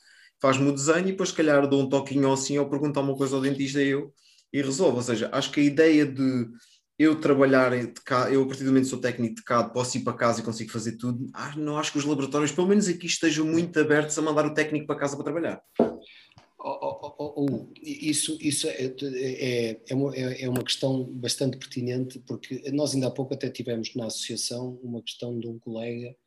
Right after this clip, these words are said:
Speaker 2: que também perguntou como é que se, se, se,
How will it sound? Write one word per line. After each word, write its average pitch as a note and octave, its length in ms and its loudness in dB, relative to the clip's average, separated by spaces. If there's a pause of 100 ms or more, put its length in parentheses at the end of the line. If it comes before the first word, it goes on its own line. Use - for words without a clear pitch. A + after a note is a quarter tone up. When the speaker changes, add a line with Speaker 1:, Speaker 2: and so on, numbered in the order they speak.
(420)
Speaker 2:
que - 100 -20
também A#2 220 -8
perguntou A#2+ 800 -6 (640)
como B2 180 -8
é A#2 100 -2
que A2 420 -8
se, A2+ 420 -4
se, A#2 720 -4 (480)
se, - 240 -6